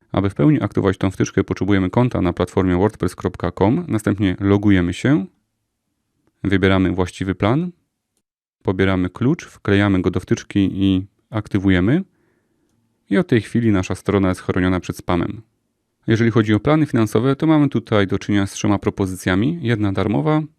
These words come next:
dwie płatne. W przypadku darmowej propozycji możemy wtyczkę zainstalować na stronie, która nie jest stroną komercyjną,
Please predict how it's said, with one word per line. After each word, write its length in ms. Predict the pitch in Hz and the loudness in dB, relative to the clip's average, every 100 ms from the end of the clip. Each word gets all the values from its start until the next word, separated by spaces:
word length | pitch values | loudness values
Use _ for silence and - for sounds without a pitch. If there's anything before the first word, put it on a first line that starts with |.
| - | -6
dwie 280 | 107 104 104 | -4 -2 -2
płatne. 520 | - 98 - 101 127 - _ _ _ _ | 0 -2 -2 -6 -6 -12 _ _ _ _
W 40 | |
przypadku 360 | - 113 107 104 | -6 -4 -2 -2
darmowej 380 | 104 101 98 101 | 0 0 -2 -2
propozycji 640 | 104 104 101 98 143 185 - _ _ _ | -4 -4 -6 -4 -2 -2 -6 _ _ _
możemy 260 | 175 170 143 | -4 0 0
wtyczkę 320 | - - 117 | 0 -2 -2
zainstalować 600 | 107 98 - 104 104 98 | 0 -2 0 0 0 -2
na 120 | 104 98 | -6 -8
stronie, 420 | - 123 123 113 | -4 0 0 0
która 260 | - 104 | -2 0
nie 80 | 101 | 2
jest 100 | 101 | 0
stroną 300 | - 104 101 | 0 0 0
komercyjną, 720 | - 110 104 - 104 101 120 | 2 0 0 0 0 0 -6